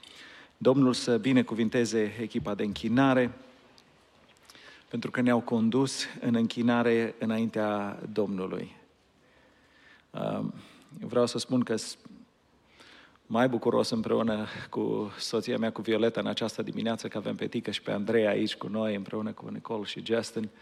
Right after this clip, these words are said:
prieteni ai noștri dragi pe care îi iubim de la Florida. Domnul să vă binecuvânteze. You're welcome back anytime. <laughs>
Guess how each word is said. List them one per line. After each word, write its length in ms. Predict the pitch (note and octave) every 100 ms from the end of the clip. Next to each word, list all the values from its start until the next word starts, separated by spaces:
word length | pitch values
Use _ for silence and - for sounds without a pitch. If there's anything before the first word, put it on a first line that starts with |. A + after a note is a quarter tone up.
| - - - - _
prieteni 480 | - B2 C3 B2 A2
ai 80 | A2
noștri 460 | A2 G#2+ - G#2+ F#2+
dragi 460 | A2+ G#2+ A2+ B2
pe 80 | -
care 220 | A2 A2
îi 60 | G#2+
iubim 260 | G#2 A#2+ A#2
de 100 | G#2+
la 140 | G#2
Florida. 500 | - A2 A2 A#2 G#2+
Domnul 280 | A#2+ C3 A#2
să 140 | -
vă 120 | G#2+
binecuvânteze. 1120 | G#2+ B2 G#2+ A2+ G#2+ G#2+ A2 G2+ G2 G2 G2 - - - - - - - - - -
You're 140 | A2
welcome 340 | A2+ A2+ A2+ A2
back 280 | G#2+ G#2+ - -
anytime. 600 | A2 G#2 G2+ G#2 G2 G2 A2 - -
<laughs> 200 | C#3+